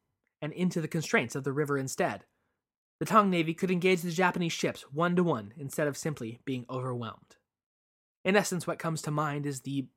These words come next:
Battle of Thermopylae, where the three hundred Spartans were able to hold off a million Persians by positioning themselves within the narrow hot gates. Thus, the initial Japanese push to take the river was repulsed. But they would be back.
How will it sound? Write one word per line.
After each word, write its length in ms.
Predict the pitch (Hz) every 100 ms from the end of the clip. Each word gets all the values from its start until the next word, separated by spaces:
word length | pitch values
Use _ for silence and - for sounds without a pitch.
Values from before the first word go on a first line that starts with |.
| -
Battle 320 | 151 139 135
of 80 | 120
Thermopylae, 600 | 143 143 139 - 107 95
where 160 | 113
the 120 | 117 117
three 200 | - 139
hundred 280 | 139 117
Spartans 400 | - 123 117 120
were 120 | 123 123
able 240 | 113 117
to 220 | - 117
hold 260 | - 127 117
off 180 | 104 -
a 80 |
million 460 | 123 147 127 117 110
Persians 600 | - 156 139 101 - - _ _ _ -
by 300 | 107 101 - -
positioning 440 | 143 147 - 131
themselves 500 | 117 113 123 107 -
within 260 | 120 120 120 104
the 100 | 123
narrow 360 | 120 120 104 98
hot 340 | - 127 -
gates. 440 | 113 104 - - - _ _ _ _ _ _ _ _ -
Thus, 280 | 190 233 -
the 140 | 175
initial 280 | 160 226 151
Japanese 400 | 156 156 139 127
push 320 | - 160 143
to 140 | -
take 240 | - 160 160
the 80 | 143
river 320 | 135 110 120
was 220 | 120 110
repulsed. 580 | 127 - 180 - - - - _ _ _ _ _ _ _
But 220 | 156 190
they 100 | 196
would 160 | 180 165
be 140 | 160
back. 340 | 143 98 -